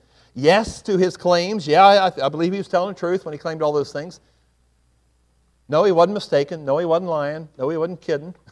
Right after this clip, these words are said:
<laughs> I believe he was all those things. And because I believe all those things about him, I'm willing to put my life in his hands completely.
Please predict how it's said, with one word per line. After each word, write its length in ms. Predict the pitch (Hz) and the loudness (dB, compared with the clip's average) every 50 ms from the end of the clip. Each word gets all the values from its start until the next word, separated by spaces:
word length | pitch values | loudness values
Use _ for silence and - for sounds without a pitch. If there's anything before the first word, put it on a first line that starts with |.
| _ - | _ -14
<laughs> 1000 | 170 - _ _ - - _ _ _ _ _ _ _ _ _ _ _ _ _ _ | -14 -14 _ _ -20 -20 _ _ _ _ _ _ _ _ _ _ _ _ _ _
I 80 | 139 151 | -6 -4
believe 220 | 156 175 175 185 | -2 0 0 0
he 80 | 208 196 | -2 0
was 200 | 175 170 151 139 | 0 -2 0 0
all 120 | 147 139 | -2 -2
those 240 | 131 131 123 - - | -2 -4 -8 -6 -10
things. 380 | 131 120 131 170 160 - _ _ _ _ _ _ _ _ _ _ _ _ _ _ _ _ _ _ _ _ _ _ _ _ _ _ _ _ | -12 -12 -12 -14 -18 -20 _ _ _ _ _ _ _ _ _ _ _ _ _ _ _ _ _ _ _ _ _ _ _ _ _ _ _ _
And 80 | - 131 | -18 -18
because 280 | 135 - 170 160 156 | -6 -2 -2 0 2
I 80 | 170 156 | 0 0
believe 240 | 151 165 180 170 151 | 0 0 -2 0 2
all 100 | 135 131 | 2 2
those 220 | 127 123 117 - | 2 -2 -6 -6
things 480 | - 123 117 120 127 143 143 - - _ _ _ _ _ _ _ _ | -6 -6 -6 -6 -8 -10 -14 -16 -20 _ _ _ _ _ _ _ _
about 300 | 127 139 147 147 117 - | -6 -4 -4 -4 -4 -6
him, 300 | 117 104 101 104 107 - _ _ _ _ _ _ _ _ _ _ _ _ _ _ _ _ _ _ _ _ _ _ _ _ _ _ _ _ _ _ _ _ _ _ _ _ _ _ _ _ _ _ _ _ _ _ _ _ _ _ | -12 -12 -12 -14 -16 -18 _ _ _ _ _ _ _ _ _ _ _ _ _ _ _ _ _ _ _ _ _ _ _ _ _ _ _ _ _ _ _ _ _ _ _ _ _ _ _ _ _ _ _ _ _ _ _ _ _ _
I'm 200 | 127 139 156 175 | -6 -6 -6 -4
willing 300 | 156 135 123 113 113 113 | -2 -2 -2 -2 -4 -10
to 160 | - - 120 110 | -12 -14 -16 -14
put 180 | _ 123 117 | _ -16 -12
my 80 | - 123 | -10 -8
life 300 | 120 117 120 120 120 - | -6 -6 -6 -6 -8 -12
in 60 | 123 | -14
his 160 | 131 143 - | -14 -14 -14
hands 320 | - 113 101 95 98 110 - | -14 -16 -16 -16 -18 -20 -20
completely. 640 | _ - 123 _ - 123 113 - - 95 95 | _ -20 -20 _ -16 -16 -16 -16 -18 -20 -20